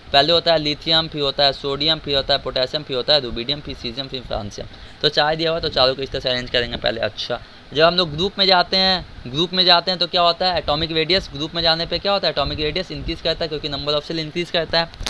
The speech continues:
अच्छा, तो हमको यहाँ पे decreasing order में अरेंज करना है, यानी सबसे बड़ा पहले लिखना है, सबसे छोटा को last में लिखना है। तो सबसे ज़्यादा, सबसे बड़ा कौन होगा, सबसे बड़ा होगा मेरा क्या, rubidium, ठीक है। तो इस तरह से लिखेंगे, आर भी सबसे बड़ा है,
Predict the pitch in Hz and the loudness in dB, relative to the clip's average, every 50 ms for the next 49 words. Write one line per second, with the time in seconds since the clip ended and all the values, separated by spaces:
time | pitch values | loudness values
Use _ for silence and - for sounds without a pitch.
0 | - - - - - - - - - - - - - - - 156 156 165 175 196 | -8 -8 -8 -8 -6 -6 -4 -4 -4 -6 -6 -12 -12 -4 0 0 2 2 4 4
1 | 202 196 196 190 190 170 151 170 165 180 175 196 208 185 220 233 214 202 185 190 | 6 6 6 4 2 0 -2 -2 -2 0 0 0 2 0 0 2 2 2 2 0
2 | 180 180 165 156 143 - 143 135 135 135 143 156 180 - - 180 175 - - - | 0 -2 -4 -4 -4 -4 -4 -2 0 0 0 0 -2 -2 -2 -2 -2 0 0 0
3 | 233 208 175 180 180 190 196 - 180 165 170 165 156 147 - 160 175 185 175 147 | 2 4 6 6 4 4 2 -2 -2 -2 -2 -2 -4 -4 -4 -4 -2 -2 -2 -2
4 | - 156 147 - - 165 - 160 151 165 180 180 180 147 127 123 123 - 131 117 | -2 -4 -4 -4 -8 -6 -4 -2 0 0 0 0 -2 -2 -2 -6 -4 -4 -6 -6
5 | 113 - - 104 - - - - - - 139 - 170 165 - 202 202 202 196 196 | -6 -10 -14 -14 -14 -14 -16 -16 -14 -14 -2 0 0 0 2 2 2 4 4 4
6 | 202 196 - - 170 - 214 202 190 196 196 196 - 202 202 190 160 120 104 98 | 4 2 2 -2 -2 -2 0 2 4 4 4 4 2 0 -2 -2 -2 -4 -4 -4
7 | - - - - - - - - - - - - - - - - - - - - | -8 -10 -12 -16 -16 -14 -16 -16 -16 -14 -14 -16 -16 -16 -18 -18 -18 -18 -18 -18
8 | - - - - - - - - - - - - 160 147 - - 196 180 185 180 | -16 -16 -16 -16 -10 -10 -10 -10 -10 -12 -2 -2 -2 0 0 0 2 2 4 6
9 | 185 185 180 175 175 180 175 175 180 180 175 196 208 202 190 - - - - - | 6 6 6 4 2 2 2 2 0 0 2 2 2 2 2 -2 -8 -18 -20 -20
10 | - - - - - 120 139 143 147 175 180 165 180 190 196 202 190 - - - | -20 -18 -14 -8 -4 -2 0 2 2 2 4 4 6 6 4 4 0 -6 -16 -20
11 | - - - - - - - - - 160 165 185 175 165 165 151 - - 160 156 | -20 -20 -20 -20 -20 -18 -18 -4 -2 2 4 4 4 4 2 0 0 -2 -2 -2
12 | 156 160 151 143 156 143 139 - - 131 135 143 147 147 156 160 - 156 151 - | 0 -2 0 0 0 0 0 2 4 6 6 6 4 2 -2 -4 -4 -4 -4 -2
13 | - 160 147 151 147 147 143 143 147 | -2 2 2 4 4 4 4 2 0